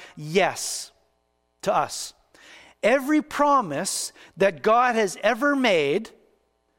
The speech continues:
i-, is, is confirmed, is yes in Jesus Christ. That God is with us, that he is for us, that he will not abandon us, that he will give us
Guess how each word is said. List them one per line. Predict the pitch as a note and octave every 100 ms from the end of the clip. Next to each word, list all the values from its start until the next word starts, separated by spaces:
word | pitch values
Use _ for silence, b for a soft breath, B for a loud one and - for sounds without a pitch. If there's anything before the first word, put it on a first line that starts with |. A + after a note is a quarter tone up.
| _ _ _ _ _ _ _ _ -
i-, | F#3
is, | - E3+
is | - F#3+
confirmed, | - A3+ G#3 - - A3+ D#3+ C#3 F3+ G#3+ - -
is | D#3 C3+
yes | D3 D3+ A#3+ F3+ D#3+ - -
in | F3 F3
Jesus | D#3+ C#3+ D3+ C#3+ -
Christ. | - C3 G#2+ - - _ _ B B -
That | E3+
God | G#3+
is | G#3+ F#3+
with | A3+ B3 E3+
us, | B2+ - - B B
that | G3+
he | G3+
is | G#3 -
for | - A#3 A3+ F3
us, | C#3
that | - F#3+
he | G3
will | F3 G#3+
not | A3+ G#3+ G#3
abandon | E3+ G3 G#3 A#3+ G3+
us, | D3+ C#3+ B B -
that | G#3+
he | F#3+
will | A3
give | G3+ E3+ A3+
us | A#3 -